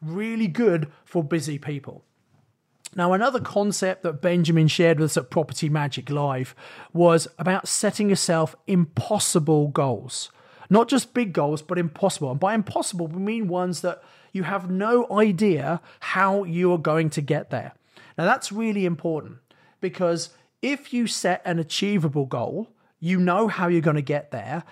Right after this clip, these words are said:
and you're just gonna do the things you already know. But if you wanna go ten X, you need to start doing things that you don't know about. And this is my second key lesson, is you don't know what you don't know. There are things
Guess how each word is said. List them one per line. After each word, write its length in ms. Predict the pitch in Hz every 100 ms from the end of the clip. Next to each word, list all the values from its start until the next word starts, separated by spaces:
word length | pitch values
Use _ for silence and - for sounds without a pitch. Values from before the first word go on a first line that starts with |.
| -
and 140 | - 180
you're 80 |
just 160 | 180 -
gonna 160 | 196 170
do 260 | 185 208
the 120 | 202
things 340 | 185 185 180 151
you 100 | 156
already 360 | 151 151 131
know. 340 | 131 135 120 113 _ - _
But 100 | 175
if 80 | 180
you 100 | 254
wanna 180 | 320 311
go 220 | 226 208
ten 380 | 175 - 202 196
X, 360 | 175 - - 175
you 60 |
need 220 | 180 226
to 100 | 214
start 460 | 208 - 208 208 165
doing 260 | 190 180 170
things 400 | 170 160 156 147 _ _
that 160 | 180
you 520 | 165 156 190 214 220 - 160
don't 440 | 160 156 160 151 -
know 200 | 156 147
about. 260 | 123 117
And 80 | 165
this 80 | 185
is 60 | 175
my 120 | 160
second 680 | - - 214 - 175 151
key 220 | 147 175 151
lesson, 400 | 151 - 135 131
is 220 | 143 - - - -
you 120 | 170
don't 360 | 147 170 180 156
know 420 | 151 143 147 143 _ -
what 220 | 156 151
you 160 | 156
don't 280 | 143 139 131
know. 220 | 170 160
There 160 | 139 160
are 60 | 175
things 600 | - 294 214 165 147